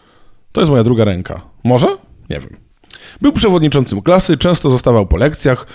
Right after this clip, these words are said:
żeby pomóc w przygotowaniach do różnych wydarzeń, angażował się w inicjatywy Moniki. Był mądry i bystry, prowadził z nią gwałtowne dyskusje, w których zawsze chciał być górą.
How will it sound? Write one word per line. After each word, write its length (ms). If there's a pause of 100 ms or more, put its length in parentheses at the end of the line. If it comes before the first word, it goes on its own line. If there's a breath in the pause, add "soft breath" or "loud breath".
(140 loud breath)
żeby 200
pomóc 260
w 60
przygotowaniach 580
do 100
różnych 300
wydarzeń, 480 (280 loud breath)
angażował 600
się 120
w 80
inicjatywy 580
Moniki. 500 (560 soft breath)
Był 140
mądry 320
i 80
bystry, 400 (340 loud breath)
prowadził 360
z 60
nią 160
gwałtowne 460
dyskusje, 460
w 80
których 260
zawsze 320
chciał 300
być 160
górą. 280